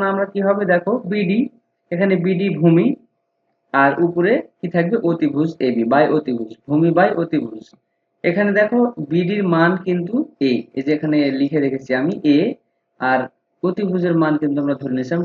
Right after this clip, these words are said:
টু। এখানে যে কোনো জোড় সংখ্যা বসালে কিন্তু একই মান আসবে। তাহলে এখানে দেখো, এ আর এ যদি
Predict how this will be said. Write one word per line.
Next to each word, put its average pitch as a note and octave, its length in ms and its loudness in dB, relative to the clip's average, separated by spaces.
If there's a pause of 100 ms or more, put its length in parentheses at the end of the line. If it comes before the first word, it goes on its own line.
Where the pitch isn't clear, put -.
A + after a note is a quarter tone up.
টু। E3 80 -2 (180)
এখানে E3+ 260 0
যে E3+ 120 2
কোনো F3 200 0
জোড় D#3+ 220 2
সংখ্যা E3 340 0
বসালে D3+ 300 -2 (100)
কিন্তু E3+ 180 -4 (120)
একই C3+ 200 -6
মান A#2 120 -10 (100)
আসবে। G#2 200 -16 (500)
তাহলে F3+ 240 4
এখানে G3 260 -2
দেখো, G3+ 160 0 (240)
এ - 20 4 (180)
আর F3+ 80 4 (140)
এ - 20 0 (140)
যদি F3 180 -2